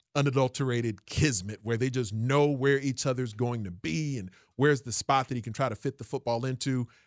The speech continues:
And so against that zone that Baltimore was running so frequently early on, then they were just kinda carving them up and being comfortable. And then this is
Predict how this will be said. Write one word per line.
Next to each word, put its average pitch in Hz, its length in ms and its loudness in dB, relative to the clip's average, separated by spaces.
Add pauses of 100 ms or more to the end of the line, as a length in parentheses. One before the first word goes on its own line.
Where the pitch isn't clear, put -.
(140)
And 123 380 2
so 139 160 2
against 160 260 2
that 143 180 2
zone 160 240 2
that 131 80 -4
Baltimore 127 360 0
was 113 120 -4
running 123 180 -2
so 127 120 -4
frequently 117 420 -2
early 120 240 0
on, 165 240 -2 (260)
then 143 260 4
they 135 100 2
were 160 80 0
just 170 100 -8
kinda 160 160 0
carving 156 280 0
them 156 100 0
up 151 120 -4
and 147 80 -4
being 151 180 2
comfortable. 135 520 -2 (260)
And 135 160 4
then 247 380 4
this 147 340 2
is 196 160 -2